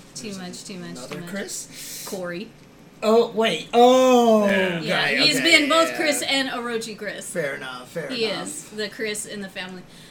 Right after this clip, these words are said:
Speaker 1: We just really need an effing Yashiro.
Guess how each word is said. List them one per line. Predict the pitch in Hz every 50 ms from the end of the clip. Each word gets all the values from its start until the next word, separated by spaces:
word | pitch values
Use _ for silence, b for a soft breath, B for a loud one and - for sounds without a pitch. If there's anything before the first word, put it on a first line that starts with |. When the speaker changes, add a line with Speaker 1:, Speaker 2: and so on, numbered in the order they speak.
| B B
Speaker 1:
We | - 392 571
just | 605 554 - 247
really | 214 208 214 220 220 214 214 214
need | 208 202 196 190
an | 180 175 - - -
effing | 190 202 196 - 208 202 190 185
Yashiro. | 180 170 180 190 - - 214 214 208 214 220 226 -